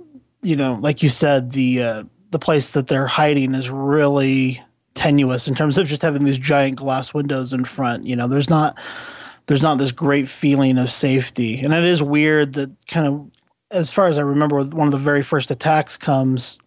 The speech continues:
you know, when a door is opened and this, this big heavy metal door and there's just a small, you know,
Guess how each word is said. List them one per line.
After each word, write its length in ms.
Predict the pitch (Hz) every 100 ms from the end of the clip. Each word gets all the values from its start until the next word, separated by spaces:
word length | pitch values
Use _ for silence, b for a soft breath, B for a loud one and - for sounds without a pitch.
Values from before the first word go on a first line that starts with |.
| _ -
you 120 | 139
know, 100 | 123
when 160 | 139
a 60 | 135
door 300 | 131 156 160
is 100 | 147
opened 420 | 139 135 147 131 127
and 160 | 120
this, 240 | 123 - -
this 120 | 135
big 180 | 160 127
heavy 260 | 151 139
metal 260 | 135 127 95
door 440 | - 226 214 190
and 160 | 151 135 B B B -
there's 100 | 143
just 140 | 151
a 40 | 131
small, 760 | - 165 147 147 143 139 147 - -
you 100 | 143
know, 240 | 117 123